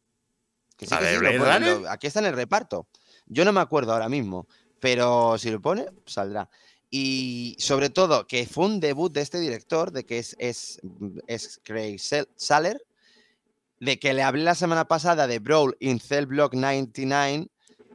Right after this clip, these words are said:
Speaker 1: eh, pues esta fue su anterior película, Bon Tomahawk. Y desde luego, menudo debut que se marcó el pavo con un western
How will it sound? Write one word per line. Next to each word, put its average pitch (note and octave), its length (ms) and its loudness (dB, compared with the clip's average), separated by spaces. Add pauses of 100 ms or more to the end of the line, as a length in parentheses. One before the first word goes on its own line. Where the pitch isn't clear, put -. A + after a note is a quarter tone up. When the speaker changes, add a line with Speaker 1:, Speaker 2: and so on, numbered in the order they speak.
Speaker 1:
eh, A#2+ 360 0 (200)
pues A#2 260 -2
esta D#3 340 0 (120)
fue D3 220 0
su E3 140 0
anterior B2 340 0
película, F#2 420 -10
Bon A#2+ 220 0
Tomahawk. A2 540 -2
Y A#2 100 -6
desde G#2+ 300 -8
luego, E3+ 420 2 (320)
menudo C#3 640 2
debut F#3 380 0 (220)
que C#3 120 -4
se B2+ 160 -4
marcó A#2+ 320 -2
el D#3+ 80 -2
pavo D#3+ 300 2
con D3 160 0
un F#3 160 0
western E3+ 480 -2